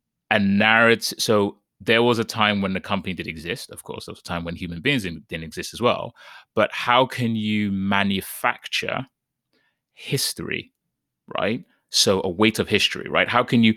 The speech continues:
how can you almost fast forward a company to the age of, like, thirty something or forty, right? How can you manufacture a history,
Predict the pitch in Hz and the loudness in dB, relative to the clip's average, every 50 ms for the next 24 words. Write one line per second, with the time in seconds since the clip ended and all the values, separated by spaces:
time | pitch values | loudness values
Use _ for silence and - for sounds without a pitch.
0 | - - - - 123 123 - 127 123 127 110 117 110 107 98 - - - 107 98 | 0 -4 0 0 0 2 4 4 4 6 6 6 6 6 4 2 2 4 4 4
1 | 95 - - - 113 101 92 92 - - 143 139 - - 85 82 80 - - 98 | 4 2 0 -4 -4 -4 -4 -4 -4 -2 -2 -2 -2 -4 -6 -6 -6 -4 -2 0
2 | 92 92 92 95 92 82 82 82 85 80 - - 80 82 - - - - - 101 | 2 4 4 4 4 2 0 -4 -4 -6 -4 -2 -2 -2 -2 -4 -14 -8 -2 -2
3 | 90 87 87 - - 92 87 - - 90 87 87 87 - - - 107 98 98 - | -2 -2 -2 -4 -4 -4 -6 -8 -10 -10 -8 -8 -8 -6 -6 -4 -4 -2 -2 -2
4 | - - 76 76 - - - - - - - - - 82 85 82 82 85 92 101 | -4 -6 -8 -8 -12 -16 -20 -20 -20 -20 -20 -10 -4 -2 0 2 2 2 2 0
5 | - _ _ - _ - - - - 113 117 120 - 120 110 107 107 101 95 - | -2 _ _ -20 _ -20 -14 -6 0 0 0 0 2 2 4 4 4 2 2 2
6 | - 107 - - - 95 85 82 - 123 123 - - - 98 - - - - 113 | 0 0 0 0 -2 -2 -2 -2 -2 -2 -2 -2 -2 -4 -4 -6 -6 -6 -6 -8